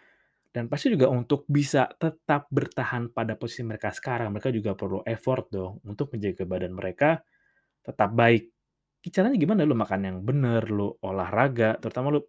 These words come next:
olahraga lu rutinin biar badan tetap bugar gitu kan. Dan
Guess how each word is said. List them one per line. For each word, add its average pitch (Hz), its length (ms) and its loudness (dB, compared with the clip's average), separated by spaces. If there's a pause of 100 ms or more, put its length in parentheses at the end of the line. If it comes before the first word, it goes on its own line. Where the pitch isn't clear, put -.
olahraga 110 480 0
lu 98 140 -4
rutinin 117 580 -2
biar 101 240 -2
badan 101 240 -4
tetap 101 240 -12 (680)
bugar 120 420 0
gitu 101 240 -6
kan. 113 240 -2
Dan 101 220 -2